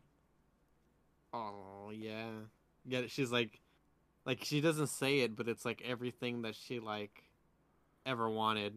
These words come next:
And then just, like, all, the, the comparisons for each, like, thing.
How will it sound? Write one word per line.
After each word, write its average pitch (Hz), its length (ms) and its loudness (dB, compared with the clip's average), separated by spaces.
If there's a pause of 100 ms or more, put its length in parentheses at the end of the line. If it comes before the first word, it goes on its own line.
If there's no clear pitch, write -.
(200)
And 120 160 0
then 117 140 0
just, 110 220 -4
like, 110 240 -2 (120)
all, 123 140 -8 (480)
the, 127 340 4
the 127 80 2
comparisons 147 840 2
for 117 200 -4
each, 131 300 -2
like, 117 180 -2 (360)
thing. 123 400 0